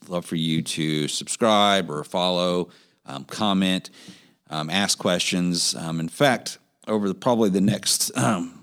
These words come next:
few weeks, as we're in the Easter season, the topics are gonna be geared around that, around Jesus's public ministry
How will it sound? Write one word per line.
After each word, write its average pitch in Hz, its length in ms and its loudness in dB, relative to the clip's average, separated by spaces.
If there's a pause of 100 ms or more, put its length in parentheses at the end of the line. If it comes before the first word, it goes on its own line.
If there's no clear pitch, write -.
few 110 240 2
weeks, 110 320 4
as 90 140 0
we're 92 140 -2
in 110 140 4
the 104 80 4
Easter 92 280 0
season, 82 460 0 (360)
the 85 80 -8
topics 98 480 2
are 90 60 0
gonna 87 180 0
be 85 120 0
geared 85 320 0
around 82 400 -2
that, 80 320 -4
around 80 460 -2 (680)
Jesus's 85 440 0
public 85 260 -2
ministry 90 720 0